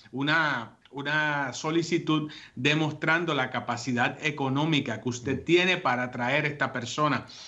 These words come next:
y para mantener a esta persona aquí en los Estados Unidos. En la gran mayoría de los casos, con las, eh,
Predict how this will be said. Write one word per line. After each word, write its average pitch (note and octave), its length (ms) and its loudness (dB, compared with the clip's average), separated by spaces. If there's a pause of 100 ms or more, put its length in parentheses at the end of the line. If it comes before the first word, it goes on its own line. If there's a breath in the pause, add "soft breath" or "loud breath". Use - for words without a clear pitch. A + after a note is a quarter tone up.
(120 loud breath)
y C3 160 2
para B2 220 2
mantener B2 440 -2
a C3+ 40 0
esta C3 220 -2
persona C3 380 -2
aquí B2 180 -4
en B2+ 100 0
los B2 140 0
Estados A#2+ 480 0
Unidos. A#2+ 440 4 (340 loud breath)
En C#3 520 2
la A#2 220 2
gran B2+ 240 2
mayoría F3+ 380 2
de F3+ 100 4
los F3+ 160 2
casos, F3 480 0
con C#3+ 200 -2
las, B2+ 380 -4
eh, A#2+ 280 0